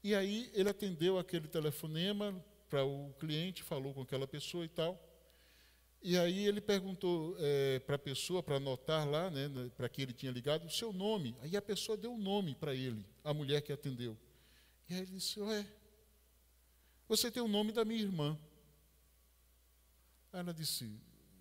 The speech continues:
"Irmã? Como assim?" "É, a minha irmã, eu, eu, a gente se separou quando ela, quando nós éramos crianças. E você tem o nome da minha irmã." Ela disse: "Se separou quando era criança. Como é seu nome?" Aí ele disse: "Valdilson."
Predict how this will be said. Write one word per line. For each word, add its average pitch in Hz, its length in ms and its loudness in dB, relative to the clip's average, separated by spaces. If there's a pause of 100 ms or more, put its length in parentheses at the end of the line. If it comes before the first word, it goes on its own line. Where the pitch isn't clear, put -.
(140)
"Irmã? 131 640 -4
Como 339 180 -12
assim?" 127 380 -4 (460)
"É, 427 140 0
a 339 40 0
minha 262 180 0
irmã, 240 280 2
eu, 196 200 6
eu, 165 560 0 (360)
a 127 100 0
gente 170 140 0
se - 100 0
separou 175 400 0
quando 180 160 0
ela, 175 380 -2
quando 151 260 -4
nós 156 220 4
éramos 170 260 -2
crianças. 190 680 0 (600)
E 208 60 0
você 262 220 4
tem 311 140 -2
o 302 80 0
nome 285 220 4
da 285 120 4
minha 196 140 4
irmã." 127 260 2 (1600)
Ela 233 200 -10
disse: 175 260 -6
"Se 135 80 -6
separou 139 460 -4
quando 143 180 -6
era 135 100 -2
criança. 135 240 -8
Como 453 140 -6
é 453 40 4
seu 392 160 4
nome?" 160 400 2 (1500)
Aí 233 80 -8
ele 240 120 -10
disse: 226 140 -6
"Valdilson." 220 560 -6